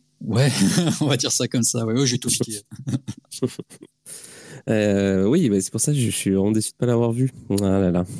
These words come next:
Speaker 2: Ah là là, quelle vie. Bah ouais, j'ai, je l'ai, euh, du, du coup, j'ai, le Surfing, j'ai très,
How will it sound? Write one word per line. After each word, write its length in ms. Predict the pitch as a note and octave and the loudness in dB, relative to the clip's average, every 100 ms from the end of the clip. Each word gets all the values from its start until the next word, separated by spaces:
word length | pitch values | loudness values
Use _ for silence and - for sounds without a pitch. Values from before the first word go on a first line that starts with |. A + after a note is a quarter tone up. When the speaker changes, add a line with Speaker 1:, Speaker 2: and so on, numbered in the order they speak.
| - - - | -12 -10 -6
Speaker 2:
Ah 60 | F2 | -2
là 100 | E2 | 0
là, 100 | E2+ | 0
quelle 140 | F#2+ | 0
vie. 140 | F#2 | 0
Bah 160 | G2 G#2+ | 2 2
ouais, 100 | C3+ | 2
j'ai, 180 | B2 - | 0 -2
je 120 | G#2+ | -2
l'ai, 180 | G#2 G#2 | 2 2
euh, 240 | F#2+ F#2+ | 2 2
du, 220 | F#2+ A2 B2 | 0 -2 0
du 140 | A#2 | 0
coup, 120 | C3+ | 2
j'ai, 280 | D3+ B2 G#2+ | 2 2 0
le 180 | - - | 0 -2
Surfing, 340 | - A2+ C#3+ | -2 0 2
j'ai 100 | A#2+ | 2
très, 200 | - G#2+ | 0 -2